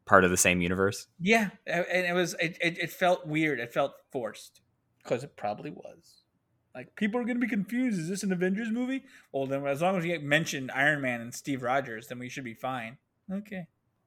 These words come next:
Speaker 1: Is it time for Loki yet?
Speaker 2: <laughs> Uh, almost there?
Speaker 1: Yeah,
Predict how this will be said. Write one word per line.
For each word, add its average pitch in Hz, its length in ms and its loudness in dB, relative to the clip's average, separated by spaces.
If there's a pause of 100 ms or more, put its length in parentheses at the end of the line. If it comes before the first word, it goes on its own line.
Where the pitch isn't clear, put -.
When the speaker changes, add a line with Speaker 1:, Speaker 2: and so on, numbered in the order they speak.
Speaker 1:
Is 117 80 -4
it - 120 -4
time 123 260 0
for 131 160 -6
Loki 120 320 -4
yet? 71 380 0 (960)
Speaker 2:
<laughs> 190 40 -2 (1600)
Uh, 151 1700 4
almost 165 580 -4
there? 247 320 -2 (400)
Speaker 1:
Yeah, 156 200 8